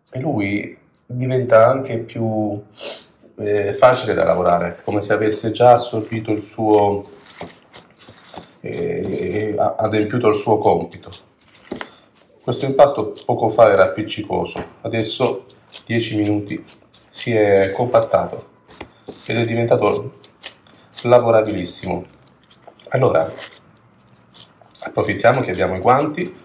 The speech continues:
certo, lo stendiamo bene, facciamo più volte le stesse pieghe perché vogliamo rinforzare la maglia glutinica e andiamo ad aggiungere anche dei pomodorini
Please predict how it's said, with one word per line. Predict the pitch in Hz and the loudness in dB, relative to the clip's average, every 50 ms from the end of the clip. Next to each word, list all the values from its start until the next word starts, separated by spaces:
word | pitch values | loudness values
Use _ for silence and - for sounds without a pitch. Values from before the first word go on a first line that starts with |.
| - - - - - - - - - - - - _ _ _ _ _ _ _ _ _ _ - - - | -20 -20 -20 -20 -20 -20 -20 -20 -20 -20 -20 -20 _ _ _ _ _ _ _ _ _ _ -20 -14 -4
certo, | - 107 113 - - - - - - - - - - - - - - - - - - - _ _ _ _ _ _ _ _ _ _ - - - - _ _ - - - - - - - - - - - - _ _ _ _ _ _ - - - - _ _ _ - - - - - - | 0 2 2 2 0 -2 -4 -4 -4 -4 -8 -14 -16 -18 -18 -18 -20 -20 -20 -20 -20 -20 _ _ _ _ _ _ _ _ _ _ -20 -20 -20 -20 _ _ -18 -16 -16 -16 -18 -16 -16 -16 -16 -16 -20 -20 _ _ _ _ _ _ -20 -20 -20 -20 _ _ _ -14 -14 -14 -14 -16 -10
lo | - - | -10 -10
stendiamo | - - - 104 104 104 104 101 101 104 104 | -8 -6 -4 -2 -2 2 2 2 2 2 0
bene, | 107 117 127 147 - 98 98 - - - _ _ | 2 2 2 4 2 0 -4 -8 -14 -20 _ _
facciamo | - - 123 117 - 127 117 107 | 0 0 2 4 6 4 4 4
più | 101 - 139 135 | 0 0 0 2
volte | 117 113 123 127 - - 147 - - 107 | 4 4 4 4 4 2 0 0 0 0
le | 107 104 | 0 -2
stesse | 98 - - 120 110 - - - | -2 -2 -2 -6 -6 -4 -4 -6
pieghe | - 113 110 98 87 - 92 87 - - - | -4 -2 0 0 0 0 -2 -4 -4 -8 -10
perché | - - - - - 107 101 98 | -12 -14 -12 -2 0 2 2 2
vogliamo | 101 98 98 113 107 104 98 | 2 2 2 2 2 2 0
rinforzare | 104 107 104 - 110 107 - 139 139 123 | -2 -4 -2 -2 -4 0 4 4 6 6
la | 110 104 | 4 4
maglia | 107 101 101 98 | 2 0 0 0
glutinica | 95 98 98 95 - 92 85 87 87 - - - - - _ _ _ _ _ _ _ | -2 -2 -8 -10 -10 -12 -12 -12 -8 -8 -8 -8 -8 -14 _ _ _ _ _ _ _
e | - 123 123 | 0 4 4
andiamo | 139 123 - 107 - 104 | 4 6 4 4 4 4
ad | 113 - | 4 2
aggiungere | - 107 107 104 98 101 120 120 | 2 0 0 -4 -2 2 4 4
anche | 104 95 95 95 95 107 | 4 4 2 0 -2 -4
dei | 107 107 104 | -4 -6 -4
pomodorini | - 120 110 107 107 107 101 101 95 90 98 117 127 127 - - _ | -4 -2 -4 -2 -2 -2 -4 -4 -6 -6 -4 -4 -4 -4 -6 -12 _